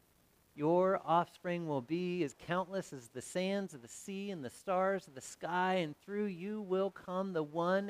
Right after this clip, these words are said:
who will redeem all nations." What an amazing promise.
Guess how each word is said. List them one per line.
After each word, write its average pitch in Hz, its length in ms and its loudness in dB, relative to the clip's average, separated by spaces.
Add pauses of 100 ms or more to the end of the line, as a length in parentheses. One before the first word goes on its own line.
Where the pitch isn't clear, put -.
(140)
who 147 80 -8
will 170 340 2
redeem 139 680 -6 (1120)
all 135 160 -2
nations." 135 400 -8 (1400)
What 143 140 -10
an 143 100 -6
amazing 113 720 -4 (340)
promise. 120 480 0